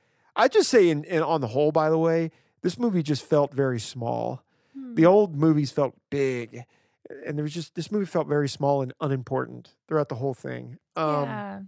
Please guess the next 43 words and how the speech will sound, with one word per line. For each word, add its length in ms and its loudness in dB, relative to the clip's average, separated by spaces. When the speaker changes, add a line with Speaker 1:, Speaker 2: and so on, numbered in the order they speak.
Speaker 2:
Someone, 440 -2
um, 420 -4
my, 400 -4
uh, 220 -2
my 140 -2
brother-in-law, 540 -2
Chris, 400 -2
who 60 -4
I 60 0
was 120 -10
watching 360 -6
it 120 -8
with, 260 -6
he, 400 -2
uh, 320 -2
I, 180 -6
I 80 -6
told 240 -6
him 80 -6
I'd 160 -4
give 100 -6
him 140 -6
credit 360 -6
for 120 -8
this 380 -8
'cause 120 -6
I 80 2
thought 200 0
he 60 -4
made 160 -4
a 40 -10
great 260 -8
point 280 -6
when 100 -6
it 60 -6
ended. 480 -4
He 160 -10
was 180 -8
like, 280 -6
"There 120 -14
was 160 -12
just 200 -12
way 480 -6